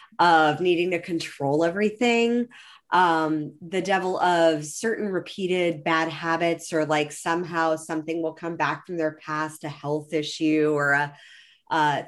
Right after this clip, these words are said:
thing. And it's just at that moment where they're so close to shifting at their story that it all, it comes in, in that, in that very similar moment.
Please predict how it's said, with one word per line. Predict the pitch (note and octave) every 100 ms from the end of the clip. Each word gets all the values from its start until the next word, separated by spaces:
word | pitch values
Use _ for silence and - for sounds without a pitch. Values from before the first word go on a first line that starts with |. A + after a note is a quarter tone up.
| -
thing. | F3+ F3
And | G3+
it's | G3+ - -
just | - G#4 G#4+ G#4+
at | F#4+ F4+
that | F4 C#4
moment | D4+ D#4 B3+ G3+
where | G#3
they're | G#3 G#3
so | - - - - F4 F4
close | - E4+ B3 A3 -
to | A3+
shifting | - - - D4+ D#4 C4 G#3+ F3+ F#3 F3+ _ _ _ _ _ _ -
at | A3 - F#3+
their | G#3 G3
story | - - - D4+ E4 D#4 G#3 D3+ C3 C#3+ C#3+ _ _ _ -
that | G3 G3+
it |
all, | A3 B3+ C4
it | A3+ A3
comes | A3 C4 A#3+
in, | A#3+
in | A3+ G#3
that, | E3+ -
in | F#3
that | E3+ E3+
very | G3+ A3 A3 A3 - -
similar | - A#3+ A3 G3 E3
moment. | E3 D#3+ D#3 B2+ -